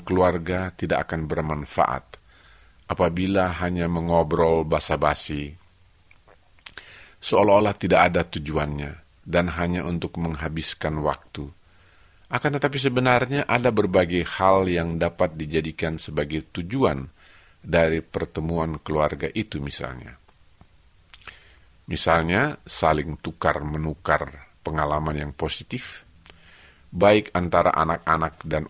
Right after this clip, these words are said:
orang tua, atau antara keluarga dekat. Bila pertemuan itu antara orang tua dan anak-anak, orang tua pun harus mau mendengar pengalaman-pengalaman dari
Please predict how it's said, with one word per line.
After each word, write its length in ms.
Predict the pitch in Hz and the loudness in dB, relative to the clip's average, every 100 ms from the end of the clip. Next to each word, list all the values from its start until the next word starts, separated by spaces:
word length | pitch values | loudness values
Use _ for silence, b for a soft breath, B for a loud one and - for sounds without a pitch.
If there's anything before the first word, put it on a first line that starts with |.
| 78 | -4
orang 240 | 73 73 67 | -4 -6 -8
tua, 240 | 78 80 120 131 _ _ _ _ B B B B B - | -2 -2 -2 -8 _ _ _ _ B B B B B 0
atau 560 | 90 - 85 82 76 - | 0 2 4 4 4 0
antara 480 | 80 78 80 78 80 | -4 -2 0 0 0
keluarga 480 | 85 76 73 69 71 | -2 0 0 -2 -4
dekat. 320 | 69 101 - - _ _ _ _ _ _ _ _ _ _ _ _ _ - B B B B B - | -4 -2 -2 -4 _ _ _ _ _ _ _ _ _ _ _ _ _ -20 B B B B B 0
Bila 320 | 117 156 156 | 4 4 2
pertemuan 480 | - - 113 107 87 | 0 2 4 4 2
itu 240 | 85 92 | -2 0
antara 400 | 82 80 80 78 | 0 0 0 2
orang 320 | 76 78 76 | 0 0 -4
tua 160 | 82 78 | 0 0
dan 240 | 76 78 | 0 -2
anak-anak, 880 | 71 73 - 69 80 87 - - _ 92 | -4 -8 -6 -6 -6 -8 -12 -20 _ -2
orang 240 | 98 80 | -2 -2
tua 240 | - 73 67 | -4 -2 -2
pun 320 | - 113 113 - - | -4 -6 -6 -14 -10
harus 320 | 123 123 - 127 | -4 -2 -2 0
mau 160 | 113 | 0
mendengar 800 | 98 90 82 80 76 73 71 76 - | 2 0 0 0 0 -2 -4 -8 -8
pengalaman-pengalaman 1120 | 80 76 73 76 76 67 71 69 71 73 73 | -2 -2 -2 -2 -4 -4 -4 -2 -2 -4 -6
dari 240 | 71 69 | -6 -8